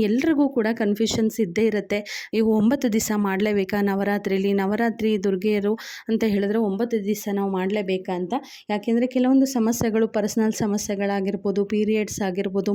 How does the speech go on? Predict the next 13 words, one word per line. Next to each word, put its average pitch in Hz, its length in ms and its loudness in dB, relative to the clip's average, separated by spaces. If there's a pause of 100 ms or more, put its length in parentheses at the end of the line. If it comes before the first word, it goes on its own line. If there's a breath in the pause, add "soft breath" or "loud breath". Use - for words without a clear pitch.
ಮಕ್ಕಳ 226 220 -2 (120)
ಸಮಸ್ಯೆ 208 380 -2
ಆಗಿರ್ಬೋದು, 190 480 -2
ವರ್ಕ್ 208 240 0
ಪ್ರೆಷರ್ 214 360 0
ಆಗಿರ್ಬೋದು, 196 420 -2 (360 loud breath)
ಹೊರಗೆ 247 320 2
ಹೋಗಿದ್ದು 233 420 2 (200)
ಕೆಲಸ 214 180 0 (140)
ಮಾಡ್ತಕ್ಕಂತಹ 208 640 -2 (140)
ಅನಿವಾರ್ಯತೆಯಿಂದ 233 680 2 (120)
ಕೆಲಸ 196 240 0
ಮಾಡ್ತಿರ್ತಕ್ಕಂತಹ 202 1080 -2